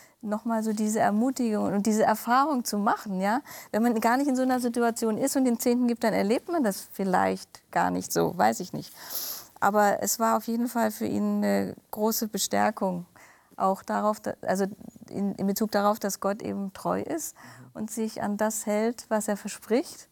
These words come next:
Speaker 2: Mhm.
Speaker 1: und einfach für uns sorgt, ja.
Speaker 2: Ganz kurze Frage zum Schluss. Wenn, Reinhard, du hast es jetzt ganz zeugnishaft erzählt und berichtet, Dankeschön, und sagst, ja, ähm, was Gott verspricht, hält er. Jetzt sagt er, der Fresser wird bedroht.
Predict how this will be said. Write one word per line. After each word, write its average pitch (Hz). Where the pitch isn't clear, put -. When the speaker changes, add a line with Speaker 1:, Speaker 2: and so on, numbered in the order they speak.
Speaker 2:
Mhm. 120
Speaker 1:
und 214
einfach 226
für 220
uns 208
sorgt, 220
ja. 214
Speaker 2:
Ganz 123
kurze 135
Frage 131
zum -
Schluss. -
Wenn, 127
Reinhard, 131
du 131
hast 123
es 131
jetzt -
ganz 123
zeugnishaft 135
erzählt 131
und 131
berichtet, 139
Dankeschön, 143
und 135
sagst, 127
ja, 131
ähm, 131
was -
Gott -
verspricht, -
hält 139
er. 135
Jetzt -
sagt 127
er, 135
der 123
Fresser 135
wird 127
bedroht. 113